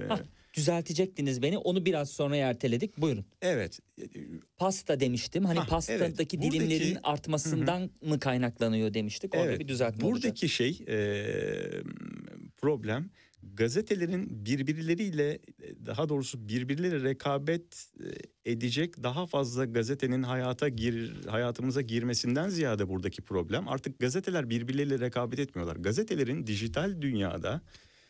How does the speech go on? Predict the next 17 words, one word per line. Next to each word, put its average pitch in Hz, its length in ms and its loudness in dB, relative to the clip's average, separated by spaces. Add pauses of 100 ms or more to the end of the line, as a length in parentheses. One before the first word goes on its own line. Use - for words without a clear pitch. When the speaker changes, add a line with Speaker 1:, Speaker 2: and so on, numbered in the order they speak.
(160)
Speaker 1:
e, 92 180 2 (680)
daha 147 280 0
ciddi 139 480 -4
başka 127 340 0
rakipleri 104 460 -2
var 87 120 -2
aslında. - 440 -6
Yani 107 160 -2
gazeteler 135 480 0
birbirleriyle 131 480 0
rekabet 117 380 0
etmiyorlar. 170 480 0 (200)
Gazeteler 147 720 0 (400)
dijital 131 480 0
reklam 165 380 0
gelirlerinin 113 540 2
paylaşılmasında 135 1120 0